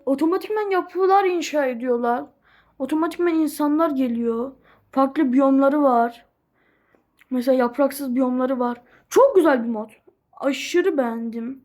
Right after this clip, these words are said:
bu modu ben açıkçası. Size de tavsiye ediyorum. Şimdi nasıl indirebileceğinize geçelim. Hemen ben oraya geçip geliyorum. Arkadaşlar şimdi,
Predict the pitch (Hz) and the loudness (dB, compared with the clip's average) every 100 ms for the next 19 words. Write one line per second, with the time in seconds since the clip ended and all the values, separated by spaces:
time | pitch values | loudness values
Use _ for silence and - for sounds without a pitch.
0 | _ 254 247 233 233 226 - 233 - - | _ -6 -2 -2 -4 -8 -10 -14 -16 -14
1 | 247 - 339 - _ _ _ _ _ _ | -14 -14 -16 -18 _ _ _ _ _ _
2 | _ _ _ _ - - 302 311 311 277 | _ _ _ _ -12 -4 -2 0 -2 -2
3 | 277 339 302 285 349 349 349 370 349 349 | -2 -4 -2 -2 -4 -4 -2 0 -2 -2
4 | 330 302 302 285 285 262 269 277 285 285 | -2 -2 -2 -2 -4 -2 -4 -4 -4 -6
5 | 262 262 359 - _ _ _ _ 285 294 | -6 -8 -8 -12 _ _ _ _ 0 2
6 | 277 269 254 254 254 254 220 226 233 349 | 2 0 -2 -2 -2 0 -2 -6 -8 -10
7 | - 262 240 214 - - _ _ _ _ | -6 -2 0 -2 -4 -16 _ _ _ _
8 | _ _ _ _ _ _ _ _ _ _ | _ _ _ _ _ _ _ _ _ _
9 | _ _ _ _ _ _ _ _ _ _ | _ _ _ _ _ _ _ _ _ _
10 | _ _ _ - 285 330 403 311 269 - | _ _ _ -4 -2 0 2 2 0 0
11 | 320 320 - 330 254 214 | 0 0 -2 0 0 -4